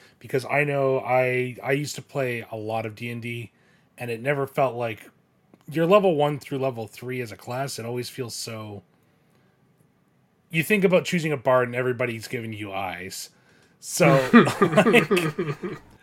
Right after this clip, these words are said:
like, I, I think this'll help people get a little bit of freedom to get away from that. And the next part of character creation that I really liked was the tokens of destiny,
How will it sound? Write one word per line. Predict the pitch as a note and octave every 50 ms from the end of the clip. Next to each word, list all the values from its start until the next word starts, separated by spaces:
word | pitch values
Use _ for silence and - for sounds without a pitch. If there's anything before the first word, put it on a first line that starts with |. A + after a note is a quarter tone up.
| _ _ _ _ _ _ _ _ _ _ _ _ _ _ _ _ _ _ _ _ - - - _ -
like, | F3 F#3 F3 E3 - - - -
I, | D#3+
I | E3 D#3 E3+ -
think | - G3+ G3+ F3
this'll | C#3+ E3+ D#3 - E3 D3
help | C3 D3 C#3+ C3+ -
people | - C#3+ C#3 B2+ - C#3 C3+ C3 C3 B2+ B2+ G#2 - - B2+ - _ _ _ _
get | - G3 F#3+
a | G3
little | G3 F#3+ F#3 D#3
bit | F3+ F3 D#3
of | -
freedom | - - D#3+ D3+ D3 D3 D3+ D3 D3 D3 C3+ - _ _ _ _ _ _ _ _ _ _ _ _ _ _ _ _ _ _
to | - - C#3+ C3 B2 A#2+
get | A2 D3+ D3 C#3
away | C3 A#2+ B2+ B2+ B2+ B2
from | - - C3 A#2 A2 G2+
that. | G2 F#2 F#2 F#2+ - _ _ _ _ _ _ _ _ _ _ _ -
And | C#3 C3+ B2+ B2 A#2+ A#2 A2 G#2+
the | G#2+ G#2+ B2 B2
next | C#3 F3 G3 - - -
part | - - E3+ D#3 D3+ C#3+ - - _
of | - C3 B2+ B2 A#2+ A#2 -
character | - C#3+ C3+ C3 -
creation | - C#3 B2+ A#2+ - A#2+ A2+
that | A#2 G#2+
I | A#2+ C#3
really | D3 C#3+ C#3 C3 B2
liked | A2+ A2 A2 A2 G#2+ - -
was | A2 A2 G#2+ G#2 F#2 -
the | A2 G2
tokens | - D3 D#3 D#3 - C#3+ A#2+ A#2
of | G#2+
destiny, | G#2 C3+ C#3+ - - - G#2 G2 F#2+ F2+ F2+ -